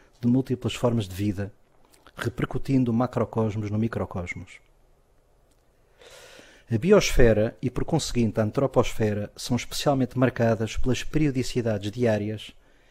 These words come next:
e sazonais das dinâmicas da água, ao longo do ciclo circanual. Por exemplo, nas rias podem observar-se, a par do sobe e desce das marés, os ciclos alimentares, reprodutivos e conviviais de aves,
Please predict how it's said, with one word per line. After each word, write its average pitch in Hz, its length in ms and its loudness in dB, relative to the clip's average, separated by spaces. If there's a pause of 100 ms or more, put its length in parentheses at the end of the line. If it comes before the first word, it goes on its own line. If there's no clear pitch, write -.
(140)
e 113 100 0
sazonais 113 720 0
das 113 220 -2
dinâmicas 113 500 -2
da 98 160 -2
água, 90 260 -8 (640)
ao 117 140 -4
longo 120 280 2
do 113 100 0
ciclo 131 540 -2 (200)
circanual. 104 760 -4 (1080)
Por 156 100 0
exemplo, 135 380 2
nas 135 160 4
rias 147 400 4
podem 131 260 4
observar-se, 113 640 0
a - 20 2
par 139 280 2
do 117 100 0
sobe 131 300 4
e 113 40 2
desce 107 240 0
das 120 140 -2
marés, 117 500 -2 (380)
os 113 160 -8
ciclos 123 320 -2
alimentares, 117 640 0
reprodutivos 113 1000 -4 (340)
e 113 80 -4
conviviais 117 800 0
de 107 180 -2
aves, - 380 -4